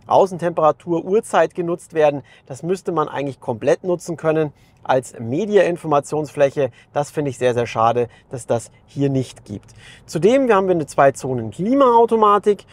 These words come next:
und, äh, eine Induktivladeschale unter der Armauflage mit einem kleinen Zugband. Da wird dann auch das Handy auch sicher auf der Ladefläche, äh, also in der Induktionsfläche gehalten. In der Mittelkonsole sehen wir noch den alten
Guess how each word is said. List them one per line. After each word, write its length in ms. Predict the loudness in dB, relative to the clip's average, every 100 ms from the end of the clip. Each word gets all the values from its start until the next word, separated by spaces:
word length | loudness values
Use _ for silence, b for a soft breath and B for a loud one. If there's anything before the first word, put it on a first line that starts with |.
| B B
und, 340 | 0 0 0 -6
äh, 360 | 0 4 4 4
eine 260 | 0 -2 -2
Induktivladeschale 1200 | -4 -8 -8 -8 -4 2 4 4 2 2 2 0
unter 360 | -6 -6 -2
der 160 | -2 -2
Armauflage 760 | 0 0 0 0 0 0 0 -4
mit 120 | -6
einem 120 | -10
kleinen 320 | -6 -6 -6
Zugband. 520 | -10 -12 -2 0 0 b b b
Da 140 | -2 0
wird 140 | 0
dann 100 | -2
auch 100 | -4
das 160 | -8 -8
Handy 240 | -4 -2
auch 120 | -2 -6 b
sicher 420 | -10 -4 2 2 0 B
auf 200 | -2 -2
der 140 | 0
Ladefläche, 580 | 0 0 -2 -6 -6 -4
äh, 60 | -6 b b b _ -8
also 420 | -2 0 0 -4
in 80 | -6
der 140 | -8 -10
Induktionsfläche 1000 | -10 -8 -8 -8 -4 -4 -2 -4 -4 -4
gehalten. 580 | -4 0 0 -2 -10 -16 B B
In 80 | -2
der 80 | 2
Mittelkonsole 640 | 2 0 0 0 2 2 2
sehen 220 | -2 -2
wir 100 | 0
noch 140 | -2
den 160 | -4 -6
alten 500 | 0 0 0 -6